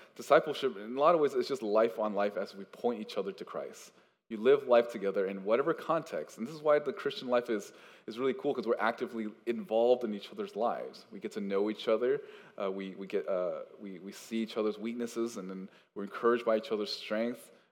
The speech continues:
We, we, enc-, we help one another when we're struggling in our faith. And we, when we praise the Lord, when we overcome sin, and we see all of that. And there should be a level of transparency in our life, because we want to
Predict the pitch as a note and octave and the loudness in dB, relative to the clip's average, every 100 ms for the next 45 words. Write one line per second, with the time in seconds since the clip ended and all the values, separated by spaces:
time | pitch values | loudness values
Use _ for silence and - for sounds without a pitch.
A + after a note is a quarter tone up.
0 | _ G#2 G2 F2+ G2+ G2 F#2 G2+ G2 G2+ | _ -8 -8 -8 -8 -6 -6 -8 -10 -10
1 | - A2 G#2 G2+ F#2 A2 G#2+ - - E2+ | -10 -6 -6 -6 2 2 2 -8 -6 -4
2 | G#2+ A#2 A2+ A2 A2+ A2 G2+ G2+ - B2 | 0 -2 0 2 2 2 0 -4 0 4
3 | A2+ A#2 A#2 A2+ A2 G#2 - A2+ C3 C#3+ | 4 2 0 0 -2 -2 2 2 2 -2
4 | - - - _ G2+ G#2 G#2+ - G#2+ G#2+ | -16 -20 -20 _ -10 -6 -6 -8 -8 -6
5 | G2+ G#2 - B2 A#2 A2+ A2+ B2 A2 G2 | -6 -6 2 2 2 0 6 6 6 4
6 | G2+ A2 G#2 - G#2+ G#2 A2+ G2 G2 - | -2 -4 -4 -4 -6 -4 -6 -4 -8 -12
7 | - E3+ C3 G#2+ F#2+ G2+ G2 - - - | -2 4 6 6 4 2 2 -6 -18 -8
8 | G#2 A#2+ D#3+ D#3+ D3 A#2 B2+ C3 C3+ A2 | -4 -2 -2 2 2 8 8 8 6 4
9 | - A#2 - - B2+ B2 A2+ G2+ G2 F#2 | 0 -4 -4 -4 -2 -2 -2 -4 -2 -2
10 | F2+ F#2+ G#2 G2+ A#2 C3 C3 B2 | -2 -4 -10 -6 -2 -2 0 -2